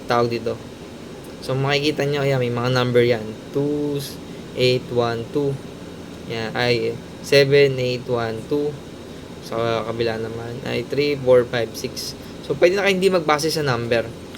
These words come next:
Ang mahalaga lang sa number ay yung source or yung input. Lagi nyo tatandaan kung anong number yung input. Tulad nito, seven at two. No? Sa timer na to, eight at one yung magkatabi. Bakit?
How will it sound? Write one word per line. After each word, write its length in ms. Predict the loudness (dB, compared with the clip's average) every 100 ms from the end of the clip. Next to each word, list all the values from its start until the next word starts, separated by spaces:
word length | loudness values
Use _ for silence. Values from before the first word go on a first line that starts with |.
| -8
Ang 160 | -4 0
mahalaga 400 | 4 4 4 2
lang 80 |
sa 80 | 2
number 400 | 0 2 2 2
ay 240 | 4 4 4
yung 160 | 0 -6 -14 -14 -14 -10
source 800 | 4 8 8 4 -2 -4 -6 -10 -14 -14 2
or 80 | 6
yung 160 | 8 6
input. 400 | 2 4 4 2 -2 -16 -16 -16 -6
Lagi 240 | 2 4 4
nyo 160 | 2
tatandaan 480 | 0 0 0 2 2
kung 160 | 0 0
anong 240 | 0 0
number 320 | 2 4 6
yung 160 | 4 0
input. 400 | -4 -4 0 -2 -2
Tulad 240 | 2 4 6
nito, 400 | 4 4 4 2 -6 -14 -6
seven 400 | 2 4 6 4
at 120 | 0 -4
two. 160 | -2 -2 -4 -12 -16 -16 -16 -16 -16 -14 -8 -4
No? 160 | -4 -4 -10 -14 -14 -14 -14 -16 -14 -14 -14 -6
Sa 80 | 0
timer 400 | 2 4 4 4
na 80 | 4
to, 320 | 6 6 4 0 -12 -6
eight 240 | 2 2 2 0
at 80 | 2
one 240 | 4 4 2
yung 160 | 0
magkatabi. 480 | -2 0 4 6 4 2 -2
Bakit? 400 | 0 2 2